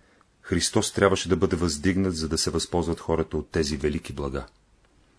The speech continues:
В съвременното общество, в съвременните народи съществува противоречие между тези две култури и затова възникна войната. Тя проистича от това, че Моисей е дигнал змията,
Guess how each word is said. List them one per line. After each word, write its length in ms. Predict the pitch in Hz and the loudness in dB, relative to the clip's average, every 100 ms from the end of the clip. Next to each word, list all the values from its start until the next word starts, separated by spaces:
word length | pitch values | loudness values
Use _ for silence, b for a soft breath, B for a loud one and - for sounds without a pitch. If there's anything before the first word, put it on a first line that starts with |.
| _ _ _ _ _ _ _ _ _ _ - | _ _ _ _ _ _ _ _ _ _ -2
В 60 | |
съвременното 580 | - 92 113 117 95 - | 2 6 8 8 6 2
общество, 440 | 78 - - - | -2 -4 -6 -6
в 80 | 69 | -6
съвременните 580 | - 78 85 85 80 80 | -2 2 4 4 4 2
народи 360 | 80 80 85 95 | 2 2 2 0
съществува 760 | - 82 - - - 82 78 | -2 -4 -4 -4 -2 -4 -4
противоречие 600 | - - 78 90 98 82 | -6 -4 0 0 0 0
между 240 | 78 73 78 | -2 -2 -2
тези 320 | - 76 71 | 0 0 2
две 160 | 76 | -2
култури 540 | - 78 73 85 92 90 b b b b - | 0 -4 -2 -2 -2 -2 b b b b -8
и 60 | |
затова 280 | 82 82 85 | -6 -2 0
възникна 440 | 87 76 87 - 82 | 0 0 -2 0 0
войната. 480 | 80 78 - - - _ _ _ _ _ _ _ _ _ _ - | 2 2 -2 -10 -20 _ _ _ _ _ _ _ _ _ _ 0
Тя 140 | 80 | 2
проистича 480 | - 80 - 87 92 | 2 -2 -2 -2 0
от 140 | 85 | -2
това, 260 | - 82 95 | 0 0 0
че 200 | - - | 0 2
Моисей 420 | 85 82 - 85 | 4 4 4 4
е 40 | 78 | 4
дигнал 340 | 82 82 85 | 2 2 2
змията, 500 | 76 85 76 - - | 2 0 0 -4 -14